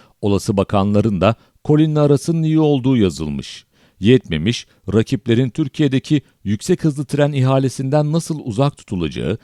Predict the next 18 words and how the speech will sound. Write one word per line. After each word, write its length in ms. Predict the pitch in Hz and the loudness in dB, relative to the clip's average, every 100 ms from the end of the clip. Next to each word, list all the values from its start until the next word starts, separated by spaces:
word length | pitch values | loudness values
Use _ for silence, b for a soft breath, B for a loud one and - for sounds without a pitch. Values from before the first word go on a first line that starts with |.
| b b | b b
Siemens 580 | - 135 143 143 139 - | -4 0 2 2 0 -2
için 300 | - 151 - - | -2 -2 -2 -2
en 100 | 160 | 0
avantajlı 640 | 160 156 151 151 147 143 | 2 2 2 2 0 0
ihalenin 640 | 143 127 127 131 135 147 147 b b | 0 2 2 0 0 -2 -4 b b
Ulaştırma 560 | - 131 131 - 147 147 | -2 0 0 -2 -2 0
Bakanlığı'ndan 720 | 147 - 147 147 147 143 147 | 0 2 0 0 0 0 0
nasıl 280 | 165 156 120 | 0 -2 -4
çıkacağı 480 | - - 87 92 139 | -4 -4 -2 0 0
konuşulmuş, 720 | 131 113 98 - 73 127 143 - b b | 0 -2 -2 -6 -2 -4 -4 -12 b b
çalışılan 560 | - 120 120 151 151 160 | -4 -2 -2 0 2 2
strateji 600 | - - 110 98 82 85 | -2 -2 0 0 -2 -2
için 280 | - 151 - | -2 -4 -2
Colin'in 480 | 160 151 139 143 139 | 0 2 2 0 2
lobi 200 | 160 131 | 2 2
yapacağı 400 | 90 82 85 135 | 0 0 0 2
açıkça 400 | 120 - - 147 | 0 -2 -4 -4
söylenmiş. 760 | - 110 101 87 73 - - | 0 2 2 0 -4 -10 -18